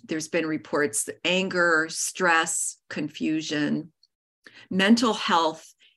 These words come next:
is considered to be one of the most important components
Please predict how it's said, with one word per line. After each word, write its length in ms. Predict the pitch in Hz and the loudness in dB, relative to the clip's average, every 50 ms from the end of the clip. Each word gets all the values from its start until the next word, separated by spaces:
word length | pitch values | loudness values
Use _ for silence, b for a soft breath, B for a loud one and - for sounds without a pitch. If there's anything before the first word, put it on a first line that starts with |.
| b _ - | b _ -2
is 180 | - 180 175 - | -2 -2 -2 -2
considered 560 | - 196 175 - - 190 165 175 170 160 156 | -4 -4 -4 -2 0 0 2 2 0 0 -2
to 120 | - - | -6 -6
be 180 | 120 170 175 170 | -4 -4 -2 -2
one 300 | 156 175 170 165 165 180 | -2 -2 0 0 0 0
of 100 | 180 156 | 0 0
the 100 | 165 175 | -2 -2
most 480 | 160 165 170 165 185 214 214 - - - | -2 0 0 0 0 0 0 -2 -6 -6
important 680 | - - 196 196 - - - 165 170 - - 160 156 - | -6 -6 -6 -8 -6 -6 -4 -2 -2 -2 -2 -6 -8 -8
components 840 | - 175 160 - - 170 165 160 160 143 120 117 113 113 - - | -8 -10 -10 -10 -10 -8 -6 -6 -6 -6 -6 -6 -6 -6 -6 -6